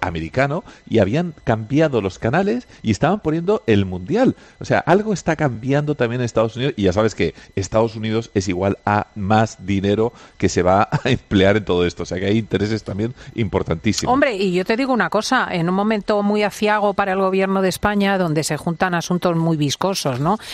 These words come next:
Speaker 2: Quiero decir, el tema de la eliminación del delito de sedición para favorecer a los independentistas, el asunto del sí es sí que ha dejado a las mujeres al pie de los caballos,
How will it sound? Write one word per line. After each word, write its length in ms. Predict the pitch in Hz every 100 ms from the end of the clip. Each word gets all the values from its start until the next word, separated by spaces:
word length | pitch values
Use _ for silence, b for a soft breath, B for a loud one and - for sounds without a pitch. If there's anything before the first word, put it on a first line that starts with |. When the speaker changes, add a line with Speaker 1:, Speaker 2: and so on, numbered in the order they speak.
| B
Speaker 2:
Quiero 180 | - 165
decir, 260 | 160 - 156
el 120 | 151
tema 300 | 165 170 170
de 160 | 165 151
la 160 | 156
eliminación 720 | 151 151 151 143 - 165 165 156
del 200 | 151 147
delito 380 | 147 160 160
de 80 | 156
sedición 520 | - 143 139 165 160
para 240 | - 147 139
favorecer 520 | 147 147 143 - 156
a 60 | 147
los 200 | 143 147
independentistas, 1000 | 147 143 151 151 151 208 196 180 185 - B B B
el 160 | 165
asunto 380 | 151 - 180 170
del 140 | 160 143
sí 220 | 180 165
es 100 | 143
sí 240 | - 180
que 120 | - 160
ha 40 |
dejado 280 | 160 165 160
a 40 |
las 180 | 151 151
mujeres 580 | 151 - 165 156 151 - B B -
al 160 | 165
pie 300 | - 170 165
de 140 | 156 151
los 220 | 147 127
caballos, 640 | 160 185 226 190 190 202